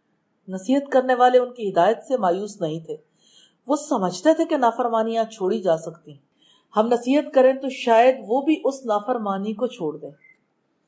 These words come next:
ہو سکتا ہے کہ نصیحت ان کے کام آ جائے، ہو سکتا ہے کہ ملامت اثر کر جائے۔ برائی پر روکنے کا بڑا مقصد اللہ کے یہاں معذرت پیش کرنا ہے۔ لعلہم یتقون، شاید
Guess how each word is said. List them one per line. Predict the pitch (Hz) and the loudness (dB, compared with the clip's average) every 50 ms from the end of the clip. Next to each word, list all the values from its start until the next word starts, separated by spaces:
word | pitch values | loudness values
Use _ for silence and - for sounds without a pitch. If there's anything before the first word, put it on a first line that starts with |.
| _ _ _ _ _ | _ _ _ _ _
ہو | 294 370 | 2 2
سکتا | 359 403 381 - - 330 | 2 2 -2 2 4 4
ہے | 330 339 | 4 4
کہ | 349 339 | 2 -2
نصیحت | 285 247 233 - 254 254 285 294 285 | -4 -4 -4 0 0 2 2 2 0
ان | 262 226 226 220 | -2 -2 -2 -4
کے | 254 277 | -6 -6
کام | 269 - 202 175 175 175 170 | 0 0 2 2 2 0 -2
آ | 156 147 | -4 -6
جائے، | - - 165 165 _ _ _ _ _ _ _ - | -8 -12 -14 -16 _ _ _ _ _ _ _ 2
ہو | 285 330 | 2 4
سکتا | 330 370 359 359 - 339 | 4 2 0 4 6 6
ہے | 339 370 | 6 6
کہ | 370 359 330 | 4 2 2
ملامت | 285 262 240 233 226 233 269 294 294 | 2 4 4 4 2 2 0 -4 -4
اثر | - 220 - - 254 254 | -4 -4 0 0 -2 0
کر | - 170 147 147 | 0 -4 -6 -6
جائے۔ | - - - - _ _ _ _ _ _ _ _ _ _ _ _ _ _ _ _ _ _ _ _ _ _ | -8 -12 -18 -20 _ _ _ _ _ _ _ _ _ _ _ _ _ _ _ _ _ _ _ _ _ _
برائی | 220 233 247 277 330 | -2 -2 0 0 -2
پر | 339 370 370 | -2 -4 -6
روکنے | 320 311 311 311 311 339 339 359 349 | -2 -2 -2 -2 -2 -4 -6 -6 0
کا | 359 339 | 0 0
بڑا | 233 190 190 208 262 | 2 2 2 0 2
مقصد | 285 277 277 277 - - 262 247 233 | 0 -2 -4 -6 -4 -4 -2 -2 0
اللہ | 233 226 220 226 226 220 226 | -2 -2 0 -2 -2 -2 -4
کے | 233 214 | -10 -10
یہاں | 202 202 202 202 208 202 | -8 -6 -6 -4 -4 -4
معذرت | 185 165 160 160 151 165 185 190 175 - | -4 -4 -4 -4 -4 -6 -8 -8 -10 -8
پیش | 156 147 147 - - | -8 -8 -8 -8 -12
کرنا | - 147 - - - - | -12 -12 -12 -12 -18 -20
ہے۔ | 160 _ _ _ _ _ _ _ _ _ _ - | -20 _ _ _ _ _ _ _ _ _ _ -6
لعلہم | 165 160 156 170 196 226 247 262 269 277 294 320 330 330 311 | 0 0 2 2 2 0 0 2 2 2 0 -2 -4 -4 -6
یتقون، | 262 196 196 202 196 202 196 - 170 160 - - 233 247 269 294 320 339 311 | 0 0 0 0 0 -4 -4 -2 -2 -2 -2 -2 -4 -2 0 0 0 -2 -4
شاید | - - - - 262 277 294 311 320 | -8 -14 -12 -6 -4 0 0 0 0